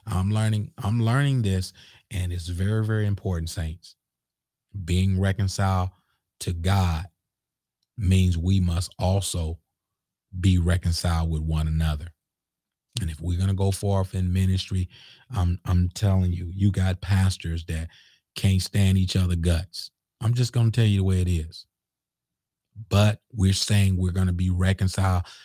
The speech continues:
How are you gonna be reconciled back to God if you don't get that thing straight? Hmm? You don't fellowship with me, I ain't fellowshipping with you. Well, let's just get it together so we all can go to glory together.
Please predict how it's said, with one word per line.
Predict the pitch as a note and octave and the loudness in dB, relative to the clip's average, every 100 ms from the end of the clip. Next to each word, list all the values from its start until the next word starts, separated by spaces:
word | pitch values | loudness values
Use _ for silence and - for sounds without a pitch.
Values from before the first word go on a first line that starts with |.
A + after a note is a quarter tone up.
| _ | _
How | - A2 | 2 2
are | |
you | C3+ | 4
gonna | D3+ D3 | 2 2
be | C#3 | 2
reconciled | B2+ B2+ B2+ B2 A#2 | 2 2 0 2 2
back | A2+ A2 G#2 | 2 0 0
to | |
God | F#2+ A2 G2+ F#2 | 0 2 4 2
if | |
you | F#2+ | 0
don't | G2 F#2+ | 0 2
get | F#2 F2 | 0 -2
that | F#2+ F#2 | -2 -2
thing | - F#2 E2+ | 0 0 0
straight? | - F2 D#2+ D#2+ _ _ _ _ _ _ _ | -2 -4 -4 -6 _ _ _ _ _ _ _
Hmm? | F#2+ A#2+ D3 _ _ _ _ _ _ _ | 0 0 0 _ _ _ _ _ _ _
You | F#2+ G2+ | 0 2
don't | F#2+ | 2
fellowship | F#2 G2 F#2+ F#2 G2+ | 0 -2 0 0 -2
with | F2+ F#2 | -2 0
me, | F#2 F#2 | 2 4
I | |
ain't | F#2+ F#2 | 2 0
fellowshipping | F#2 F2 - F2 F2+ E2+ | -2 -4 -4 -4 -2 -4
with | E2 | -2
you. | F#2 F2 - _ _ _ _ _ _ _ _ | -4 -4 -8 _ _ _ _ _ _ _ _
Well, | E3 E3 | -2 0
let's | F#3 G#3 | -2 -4
just | - G3 D#3+ | -4 -4 -2
get | F3+ F3 | -2 -2
it | D#3 | -4
together | A2+ D3 F#3+ | -2 -2 0
so | D3 C3+ | -2 0
we | B2+ A#2+ | 0 2
all | A#2+ B2 | 2 2
can | - G#2 | 0 -2
go | G#2 G2 | 2 2
to | |
glory | F#2 G2 F#2+ E2+ | 2 2 2 0
together. | D#2+ E2 D#2 D#2 | -2 -4 -4 -8